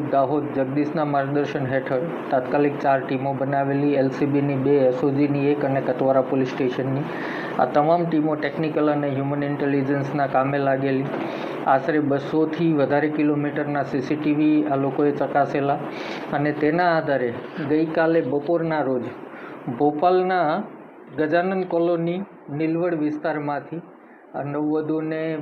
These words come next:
અ, મુક્ત કરાવવામાં દાહોદ જિલ્લા પોલીસને સફળતા મળી છે. આ ગુનાનો મુખ્ય આરોપી મહેશ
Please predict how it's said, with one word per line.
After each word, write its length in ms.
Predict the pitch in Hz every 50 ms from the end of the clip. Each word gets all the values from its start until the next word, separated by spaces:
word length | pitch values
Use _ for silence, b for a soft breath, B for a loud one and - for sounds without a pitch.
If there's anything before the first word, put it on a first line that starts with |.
| 151 135
અ, 180 | 135 131 131
મુક્ત 340 | 127 131 147 151 151 - -
કરાવવામાં 600 | 151 156 151 147 151 151 147 147 147 147 147 143 139
દાહોદ 260 | 139 139 135 147 143
જિલ્લા 260 | 131 139 139 143 139
પોલીસને 480 | 135 143 147 143 143 139 - 156 147 127
સફળતા 500 | - 139 - - 143 139 139 - 151 143
મળી 280 | 143 147 147 147 147
છે. 220 | 143 - - 156 160 - - B B B B B B B B B
આ 80 | - 151
ગુનાનો 400 | 151 160 156 170 165 170 175 170
મુખ્ય 380 | 160 151 156 156 - - 190
આરોપી 380 | 180 165 165 165 160 160 160 147
મહેશ 320 | 139 139 139 143 160 160